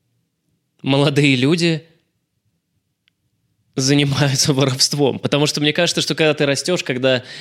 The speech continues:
это уже часть культуры, наверное, я имею в виду, типа, как Ашан, вот эти магазины,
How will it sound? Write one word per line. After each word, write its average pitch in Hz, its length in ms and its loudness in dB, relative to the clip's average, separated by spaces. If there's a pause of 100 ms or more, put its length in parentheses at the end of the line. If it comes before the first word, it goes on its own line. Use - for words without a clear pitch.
(100)
это 131 220 0
уже 123 160 0
часть 139 360 -2
культуры, 147 520 2 (2250)
наверное, 135 880 0 (2500)
я 117 160 2
имею 113 180 0
в - 20 -4
виду, 104 160 -6
типа, - 240 -8
как - 200 -4
Ашан, 110 440 -4 (540)
вот 117 160 -4
эти 113 140 -4
магазины, 120 640 -2